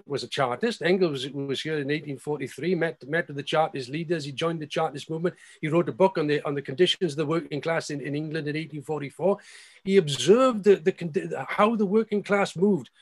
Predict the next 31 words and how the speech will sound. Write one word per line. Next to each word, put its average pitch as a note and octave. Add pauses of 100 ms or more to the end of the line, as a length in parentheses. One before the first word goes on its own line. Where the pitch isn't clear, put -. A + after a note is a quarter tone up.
(180)
how G#3
it D#3+
developed, F#3+
how G3
consciousness A3
changed F#3+
in F3+
the F3
working E3
class. C3+ (680)
Um, E3+
and E3+
then D#3+
with A#3+
those G#3+
things, D#3+ (360)
you F#3+
drew F#3
lessons G#3+
from D3+
that, C3
which G#3
is F#3+
Marxism. G3
Marxism D3
draws G#3+
out G3+
the F#3
lessons E3
into F3
theory F#3